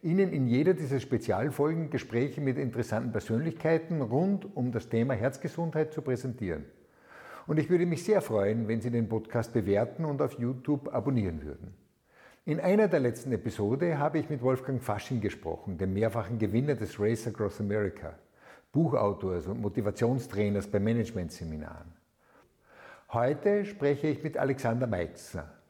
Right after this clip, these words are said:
Alexandra ist eine sehr interessante Frau. Sie ist Gynäkologin, hat eine psychotherapeutische Ausbildung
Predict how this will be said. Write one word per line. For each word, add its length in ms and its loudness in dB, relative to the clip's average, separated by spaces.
Alexandra 640 2
ist 200 0
eine 160 2
sehr 240 2
interessante 560 -2
Frau. 300 -4
Sie 160 2
ist 240 -6
Gynäkologin, 880 2
hat 180 0
eine 160 2
psychotherapeutische 1040 0
Ausbildung 640 0